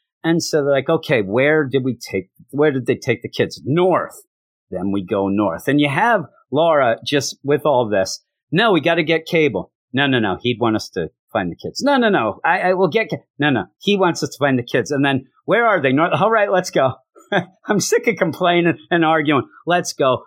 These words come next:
Well, you do see that maybe Cable does need a little help where he is attached to something. I don't get what it is. I don't know that we're necessarily supposed to know what it is yet.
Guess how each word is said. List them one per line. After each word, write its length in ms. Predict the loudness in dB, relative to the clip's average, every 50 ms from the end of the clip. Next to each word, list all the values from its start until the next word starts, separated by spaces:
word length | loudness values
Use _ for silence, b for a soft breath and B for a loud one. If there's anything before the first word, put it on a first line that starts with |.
| B B
Well, 120 | -2 -2 0
you 180 | 0 0 -2
do 220 | 0 0 0 2 0
see 260 | 0 0 0 0 2
that 220 | 2 0 0 0
maybe 360 | 0 0 0 0 0 0 0
Cable 540 | 0 -2 0 0 2 2 2 0 0 -2 -10 _ _ -4
does 300 | -2 0 0 0 -2 -2
need 220 | 0 0 2 2 2
a 80 | 2
little 260 | 2 2 2 0 0 0
help 300 | 0 0 0 0 0 0
where 200 | 0 0 0 0
he 160 | 0 0 0
is 140 | 0 0 -2
attached 480 | -6 -6 -4 -2 0 0 0 -2 -4
to 80 | -6 -4
something. 380 | -2 0 -2 0 0 -2 -2 -2 -6 _ _
I 300 | -2 0 0 0 0 -2 -4 -4
don't 260 | -2 0 0 2 0 -2 -6 _ _ _ _ _ -2
get 180 | -2 -2 -2 -2
what 180 | -2 -2 -2 -2
it 100 | 0 0
is. 260 | 2 2 0 -2 B B B B
I 100 | -4 -4
don't 340 | -2 0 0 0 0 0 0
know 280 | 0 2 2 2 2 2
that 120 | 0 -2 -2
we're 140 | -2 0 0
necessarily 680 | 0 0 -2 -2 -4 -4 -2 0 0 0 0 -2 -2
supposed 540 | -4 -6 -8 -10 -4 -2 -2 -2 -2 -4 -6
to 80 | -4
know 580 | -4 -2 -2 0 2 2 2 2 2 0 -2 -6 _ _ _ _ _ _
what 200 | -2 0 0 2
it 100 | 2 2
is 240 | 2 0 0 0 0
yet. 320 | 0 0 0 0 -2 -6